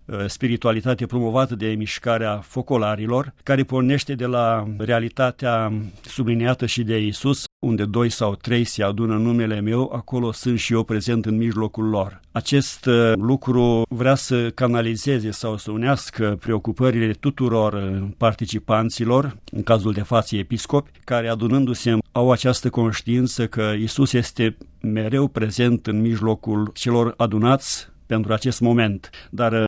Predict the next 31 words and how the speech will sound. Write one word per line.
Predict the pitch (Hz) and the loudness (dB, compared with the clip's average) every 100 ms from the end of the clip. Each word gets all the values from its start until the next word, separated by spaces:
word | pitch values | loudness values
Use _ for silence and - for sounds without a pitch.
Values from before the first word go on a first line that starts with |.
| - | -2
această | - 123 131 139 | -4 0 0 -2
spiritualitate | - 131 120 120 113 120 117 | -6 -4 -2 -2 -2 0 -2
a | 113 | -2
comuniunii | 113 110 113 120 131 131 | -2 -2 2 2 4 6
nu | 131 | 4
se | 131 131 113 107 104 | 2 0 0 0 -4
limitează | 110 110 110 123 117 117 | -4 -2 -2 0 0 0
numai | 117 120 113 | 0 0 0
la | |
aceste | 107 117 113 117 | -2 -4 -6 -2
întâlniri, | 110 101 117 131 143 107 - - | -2 0 2 4 4 2 -6 -12
uh, | - 107 101 98 | -6 -4 -2 0
la | 101 | 0
nivel | 104 104 107 | 0 0 0
mondial. | 107 107 104 120 95 - | -2 -2 -2 0 -2 -6
Spiritualitatea | - - 110 104 117 113 127 117 | -8 -2 0 4 2 4 2 2
de | 110 | 0
comuniune | 113 120 113 117 113 117 131 131 | 0 0 0 0 0 2 2 2
continuă | 123 113 - 123 123 120 117 | 0 -2 0 2 2 2 0
și | 117 131 | 0 -4
atunci | 120 151 135 | -4 -2 -2
când | - 104 101 | -2 -4 -2
episcopii | 98 117 - 117 113 | -2 -4 -2 -2 -2
se | - | -2
întorc | 104 98 117 110 | -2 0 0 0
în | 107 | 0
diecezele | 101 101 117 107 107 101 | 0 -2 -2 -2 0 0
lor, | 101 127 127 117 | 2 2 0 -4
acolo, | - 104 120 117 113 104 98 - | -8 -8 -4 -2 0 -2 -4 -4
în, | 120 110 | -2 0
uh, | 107 | 0